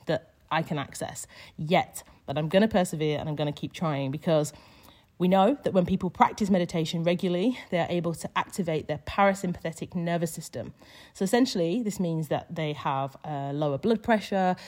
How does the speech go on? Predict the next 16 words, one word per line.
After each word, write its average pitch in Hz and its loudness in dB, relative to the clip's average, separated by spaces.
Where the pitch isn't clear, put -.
They, 151 -2
again, 175 2
are 160 -4
better 202 0
able 180 2
to 160 -6
cope 180 -2
with 151 -6
stress 180 -2
and 160 -6
with 156 -4
the - -20
challenges 170 0
of 165 -10
daily 151 -2
life, 202 4